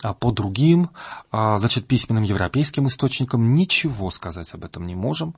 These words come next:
особенно еще и учитывая то, что те летописи, которыми мы сегодня располагаем, это летописи, а, уже четырнадцатого, пятнадцатого столетия, самые древние. То есть летописи, которые были современниками монгольского нашествия,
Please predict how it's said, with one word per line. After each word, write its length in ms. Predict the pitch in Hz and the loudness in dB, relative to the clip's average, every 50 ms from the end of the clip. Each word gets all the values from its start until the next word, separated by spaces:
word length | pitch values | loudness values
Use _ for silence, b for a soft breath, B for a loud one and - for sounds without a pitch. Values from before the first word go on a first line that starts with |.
| _ _ | _ _
особенно 600 | - 95 87 - - - - 165 160 170 151 143 | -6 -6 -4 -2 0 2 2 4 4 4 4 4
еще 280 | 127 - - - 131 | 4 4 4 4 4
и 40 | 139 | 4
учитывая 600 | 139 117 107 - - 139 139 165 143 139 120 104 | 4 2 2 2 2 2 0 0 0 0 -2 -2
то, 180 | - - 113 117 | 0 0 0 0
что 560 | - - - - 123 117 113 107 98 92 87 | 0 0 0 -2 0 0 2 2 2 0 -2
те 160 | - - - | -2 -2 -2
летописи, 560 | 101 87 98 127 135 - 147 - - - - - | 0 0 0 0 0 -2 -4 -4 -6 -6 -6 -6
которыми 360 | - 92 - 95 92 87 87 | -6 -6 -6 -6 -6 -6 -6
мы 340 | 85 85 85 82 85 80 - | -4 -6 -6 -6 -8 -8 -6
сегодня 340 | - - 95 87 85 92 | -6 -6 -6 -6 -6 -8
располагаем, 720 | 87 - - - 90 90 92 92 92 85 80 - - - B B B B B B B B _ | -6 -8 -8 -8 -8 -10 -10 -8 -8 -10 -10 -10 -14 -16 B B B B B B B B _
это 220 | 113 113 - 110 | -4 -2 -2 -2
летописи, 460 | 90 92 - - - - - - 92 | -4 -4 -6 -6 -6 -6 -6 -4 -6
а, 360 | 92 90 - - 98 90 85 85 | -6 -8 -8 -8 -10 -8 -8 -6
уже 300 | 85 87 92 - 104 98 | -4 -2 0 0 0 2
четырнадцатого, 760 | - - - - - 165 180 160 117 - - - 87 80 | 2 2 0 4 4 6 6 6 4 2 -2 -6 -8 -10
пятнадцатого 560 | 76 - - - 135 151 175 - - - - 80 | -8 -10 -6 0 0 0 0 0 -4 -6 -8 -8
столетия, 440 | - - 104 92 90 85 - - | -6 -4 -2 -4 -4 -4 -6 -2
самые 360 | 95 - - 95 87 92 92 90 | 0 0 0 0 -2 -2 -2 -2
древние. 540 | 87 98 90 82 78 80 80 82 82 - _ _ _ _ | -2 -4 -4 -6 -8 -10 -12 -14 -14 -16 _ _ _ _
То 80 | - | -10
есть 200 | 95 - - - | -8 -8 -6 -4
летописи, 580 | 98 95 104 139 143 - 127 - 127 - - - | 2 4 6 6 6 4 0 0 0 -2 -2 -4
которые 320 | - - - 117 113 123 | -4 -2 0 2 2 4
были 180 | 113 110 98 - | 4 2 2 2
современниками 960 | - - - 98 98 95 85 85 104 143 185 196 180 139 - - 82 80 80 | 2 0 0 0 0 0 0 2 4 6 6 8 6 4 2 0 -6 -8 -6
монгольского 560 | 82 90 92 95 - 82 - - - 87 80 | -6 -6 -6 -6 -6 -6 -8 -8 -8 -10 -12
нашествия, 680 | 78 80 85 - - - - - - - - - - | -12 -6 -4 -4 -4 -4 -8 -12 -16 -16 -16 -18 -18